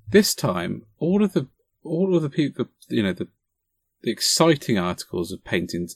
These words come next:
and exciting posts on Instagram and Twitter and Facebook, they all seem to be about the Nighthaunt. People trying different colours and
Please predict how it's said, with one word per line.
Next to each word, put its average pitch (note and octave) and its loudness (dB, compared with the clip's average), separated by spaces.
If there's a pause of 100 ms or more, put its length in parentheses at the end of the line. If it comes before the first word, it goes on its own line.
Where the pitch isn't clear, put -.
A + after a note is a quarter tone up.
and G2+ -8
exciting C3 -2
posts - -8 (560)
on G2 0
Instagram F#2 -2
and F#2+ -8 (140)
Twitter F#2 -4
and E2+ -8
Facebook, - -4
they B2+ -8
all G3 4
seem D#3 4
to - -14
be A2 4
about A2 2
the C#3 -4
Nighthaunt. - -4 (760)
People C#3+ 2
trying C#3 4
different B2 0
colours B2+ 4
and F#2+ 0